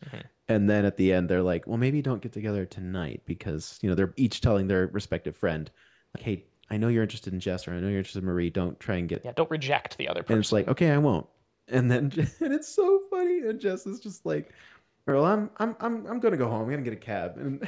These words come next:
Speaker 2: <laughs> Marie's just like, "I'll come with you." And he's like, "Great." And then a cab just pulls up and they get
Speaker 1: Appears.
Speaker 2: into it. And it's
Speaker 1: It, like,
Speaker 2: so
Speaker 1: peels out.
Speaker 2: It's, like, classic, just really funny gag.
Speaker 1: It's
Speaker 2: And
Speaker 1: really
Speaker 2: it's,
Speaker 1: good.
Speaker 2: it's, like,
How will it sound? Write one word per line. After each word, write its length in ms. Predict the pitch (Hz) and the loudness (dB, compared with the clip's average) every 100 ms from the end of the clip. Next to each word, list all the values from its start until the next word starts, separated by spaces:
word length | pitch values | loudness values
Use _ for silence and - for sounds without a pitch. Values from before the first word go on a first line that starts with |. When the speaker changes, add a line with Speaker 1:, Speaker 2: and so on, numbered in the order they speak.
| - | -8
Speaker 2:
<laughs> 40 | |
Marie's 320 | 247 196 156 | 2 6 6
just 140 | 151 143 | 6 2
like, 80 | 127 | 2
"I'll 80 | 151 | 4
come 140 | 175 | 4
with 140 | 190 156 | 2 2
you." 40 | |
And 80 | 113 | 0
he's 80 | 131 | 0
like, 140 | 160 | -2
"Great." 360 | 180 254 269 - | 2 2 2 0
And 160 | 180 175 | 2 2
then 80 | |
a 60 | 190 | 2
cab 360 | 185 190 190 170 | -2 -2 0 -2
just 120 | 190 - - | -8 -10 -8
pulls 220 | 170 180 | -2 2
up 160 | 165 165 - | 2 2 -2
and 60 | - | 0
they 0 | |
get 140 | 160 151 | 2 2
Speaker 1:
Appears. 400 | 156 156 156 - | 2 0 0 -4
Speaker 2:
into 120 | 151 | -4
it. 180 | 131 - - - | -4 -8 -18 -12
And 120 | 156 160 | -4 -4
it's 280 | 160 - | -4 0
Speaker 1:
It, 120 | 170 160 | 4 6
like, 120 | 165 | 6
Speaker 2:
so 280 | 170 175 185 | 4 2 2
Speaker 1:
peels 480 | 190 185 165 143 | 6 8 8 6
out. 260 | 135 123 113 | 4 6 6
Speaker 2:
It's, 180 | 180 - | 2 4
like, 200 | 170 165 | 0 0
classic, 800 | - 156 151 147 - 135 - - _ | -8 -4 -2 -4 -2 -4 -6 -16 _
just 220 | 143 - | -14 -12
really 480 | 127 131 135 127 123 | -10 2 4 6 4
funny 420 | 113 - 110 104 98 | 0 -4 -4 -2 -4
gag. 520 | 85 80 78 78 - | -6 -6 -6 -10 -12
Speaker 1:
It's 240 | - 113 - | -12 -10 -12
Speaker 2:
And 180 | 117 120 | -12 -6
Speaker 1:
really 240 | 110 101 | -2 -2
Speaker 2:
it's, 120 | 107 | -2
Speaker 1:
good. 120 | 107 95 | -4 -2
Speaker 2:
it's, 200 | 95 95 | 2 2
like, 260 | 110 - | 2 0